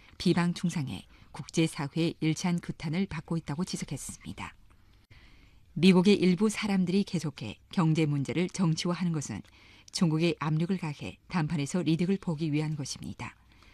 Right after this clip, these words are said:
이런 국제 규칙을 공공연히 짓밟고 타국의 환율 정책을 일방적으로 평가하는 것은 국제 경제 질서와 세계 경제 안정에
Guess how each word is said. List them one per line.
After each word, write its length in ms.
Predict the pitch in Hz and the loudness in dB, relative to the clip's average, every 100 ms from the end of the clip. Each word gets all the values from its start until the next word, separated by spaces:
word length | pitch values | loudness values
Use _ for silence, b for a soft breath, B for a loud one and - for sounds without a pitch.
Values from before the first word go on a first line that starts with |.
| b b b - | b b b 2
이런 240 | 165 175 | 4 4
국제 340 | 190 - 202 | 2 2 2
규칙을 460 | 185 180 - 202 202 | 4 0 -2 0 0
공공연히 680 | - 156 147 156 151 143 190 | 0 -2 0 0 0 0 0
짓밟고 580 | - 151 139 - 185 190 | -2 -6 -8 -4 -4 -4
타국의 360 | - 185 196 208 | -4 0 0 2
환율 260 | 208 220 | 2 0
정책을 480 | 208 160 156 156 180 B B - | 0 -2 -2 -2 -4 B B -2
일방적으로 640 | 151 156 165 - 131 156 | 0 0 0 -2 -4 -4
평가하는 380 | - 202 202 170 | -2 0 0 -2
것은 320 | 139 117 107 b b b | -4 -6 -10 b b b
국제 340 | - - - 160 | -18 -6 0 0
경제 420 | 165 151 147 156 | 0 0 2 0
질서와 640 | - 139 - 123 147 175 b b | -2 -6 -6 -6 -6 -6 b b
세계 320 | - 190 165 | -2 0 2
경제 420 | 160 165 156 180 - | 0 -2 -2 -2 -2
안정에 520 | 156 151 170 127 | -2 -2 -2 -4